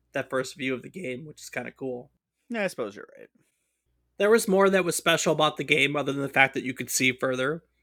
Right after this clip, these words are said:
Speaker 1: The tropical rainforest was kind of a unique environment,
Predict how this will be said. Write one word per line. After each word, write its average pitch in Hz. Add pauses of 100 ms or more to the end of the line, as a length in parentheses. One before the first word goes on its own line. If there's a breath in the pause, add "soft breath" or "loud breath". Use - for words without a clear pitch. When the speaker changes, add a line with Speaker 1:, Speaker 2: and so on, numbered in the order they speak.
(340)
Speaker 1:
The 143
tropical 156
rainforest 139
was 143
kind 139
of 135
a 135
unique 131
environment, 131